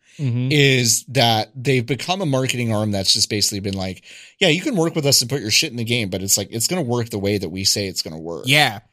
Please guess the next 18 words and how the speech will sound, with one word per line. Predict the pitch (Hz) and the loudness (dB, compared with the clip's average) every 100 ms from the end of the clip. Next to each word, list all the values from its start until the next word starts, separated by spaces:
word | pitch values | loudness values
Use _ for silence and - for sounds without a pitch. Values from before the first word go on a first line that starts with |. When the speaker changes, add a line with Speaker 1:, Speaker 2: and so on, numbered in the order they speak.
| - 139 | -12 2
Speaker 1:
They're, | 175 | 2
th-, | 202 147 - | 2 -4 0
like, | 175 175 - _ | 2 2 -6 _
Speaker 2:
Like, | 101 95 - | -4 -4 -2
I | 139 | -2
think | 139 | 2
Speaker 1:
they're | 160 160 | 4 4
Speaker 2:
that's | - - | 4 2
Speaker 1:
tell-, | 226 135 | 4 2
Speaker 2:
cool. | 82 85 135 120 127 - | 0 -6 -6 -8 -10 -2
Speaker 1:
yeah, | 143 160 | 2 4
they're | 123 139 208 | 4 4 4
telling | 214 226 214 190 151 | 4 4 4 2 0
Disney, | 117 151 143 147 139 127 - _ _ | 2 2 2 2 2 0 -4 _ _
Universal, | 135 139 135 127 123 - 117 110 | 2 4 4 4 4 4 4 2
and | 113 | 2
Warner | 113 117 | 2 2
Brothers | 113 107 101 | 2 0 2